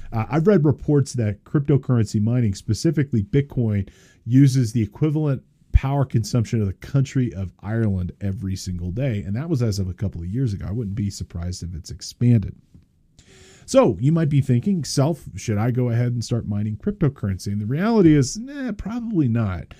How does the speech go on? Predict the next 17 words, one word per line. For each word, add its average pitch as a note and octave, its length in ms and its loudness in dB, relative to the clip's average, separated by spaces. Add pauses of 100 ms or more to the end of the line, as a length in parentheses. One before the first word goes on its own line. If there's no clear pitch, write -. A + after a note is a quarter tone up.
(380)
Uh, A#2+ 260 4
there D3+ 160 4
can F3 380 4
be, E3+ 200 2
and E3 120 2
there D3 120 -2
are C#3 320 -2
solo C3+ 480 2
miners B2+ 560 0
or G2+ 120 -2
solo A2+ 560 -2
groups A2 340 -2
of G#2 80 -4
companies G#2+ 480 -2
that G2 140 -6
work G2+ 260 -6
independently. B2 880 -2